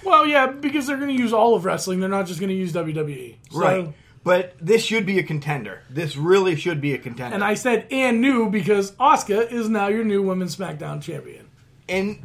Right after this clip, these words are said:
Speaker 2: with what went on and how it played out, I'm happy. I, I really am happy. It, it
Speaker 1: It was
Speaker 2: I,
Speaker 1: perfect.
Speaker 2: I just,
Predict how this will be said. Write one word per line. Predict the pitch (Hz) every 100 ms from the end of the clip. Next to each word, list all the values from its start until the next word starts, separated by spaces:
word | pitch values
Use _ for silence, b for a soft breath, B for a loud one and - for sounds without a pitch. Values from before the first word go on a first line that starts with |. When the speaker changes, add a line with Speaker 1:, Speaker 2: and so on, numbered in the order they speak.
| -
Speaker 2:
with | 196 190 208
what | 180 226 240
went | 233 254
on | 233 226 220
and |
how | 165 180 202 208
it | 202 - -
played | 151 190 180
out, | 160 160 160 - -
I'm | 139 143
happy. | 139 123 113 107 -
I, | 143 147
I |
really | 151 160 180 170
am | 160
happy. | 147 151 147 151
It, | 151 151 151
it | 165 160 - - B B B B B -
Speaker 1:
It | 208
was | 180 147
Speaker 2:
I, | 202
Speaker 1:
perfect. | 240 240 - 185 - - -
Speaker 2:
I | 185
just, | 196 233 160 -